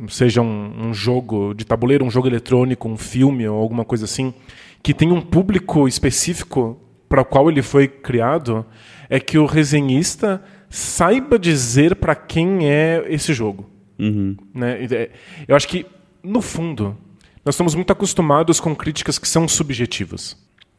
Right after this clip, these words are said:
Speaker 1: Quando eu digo que uma crítica é subjetiva, eu quero dizer que o que o crítico tá fazendo,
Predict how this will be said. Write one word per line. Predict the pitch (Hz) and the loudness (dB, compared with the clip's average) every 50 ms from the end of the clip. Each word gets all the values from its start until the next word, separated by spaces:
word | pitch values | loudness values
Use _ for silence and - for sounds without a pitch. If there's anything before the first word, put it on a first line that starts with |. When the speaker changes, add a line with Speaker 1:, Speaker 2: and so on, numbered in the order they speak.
| - _ - | -20 _ 0
Speaker 1:
Quando | - 180 220 | 2 4 4
eu | 208 | 4
digo | 147 185 - | 4 2 2
que | 196 | 2
uma | 185 160 | 0 0
crítica | - 160 147 - 151 | 0 -2 -6 -4 -4
é | |
subjetiva, | - - 131 117 107 113 107 - 143 143 147 | -4 -4 -4 -6 -6 -6 -4 -4 -4 -2 -2
eu | 143 | -2
quero | - 143 139 | -4 -4 -6
dizer | 131 127 123 113 113 139 139 | -6 -8 -6 0 0 0 0
que | 139 - 135 | 2 0 -2
o | 120 | -2
que | - - 151 | 0 -2 -2
o | |
crítico | - - 160 156 - - 165 | -2 -4 -6 -4 -2 -2 0
tá | - 135 | 0 0
fazendo, | - - 127 113 104 117 127 147 151 113 104 98 | 0 0 0 0 0 0 -2 -2 -2 -4 -6 -8